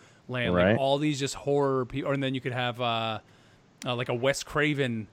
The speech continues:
Speaker 1: type land where it's
Speaker 2: Yeah.
Speaker 1: all the Wes Craven movies and things like that. Like, that
Speaker 2: Like
Speaker 1: would
Speaker 2: a
Speaker 1: be
Speaker 2: Walking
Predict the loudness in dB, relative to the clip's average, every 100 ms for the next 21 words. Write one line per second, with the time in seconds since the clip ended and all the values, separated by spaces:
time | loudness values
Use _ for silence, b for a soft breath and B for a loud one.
0 | -20 -20 -4 -2 -2 -2 -2 -2 -2 0
1 | 4 6 6 4 2 2 0 -2 -2 0
2 | 0 0 -2 -4 -8 -8 -8 -8 -10 -10
3 | -10 -10 -12 -14 -2 0 2 4 8 8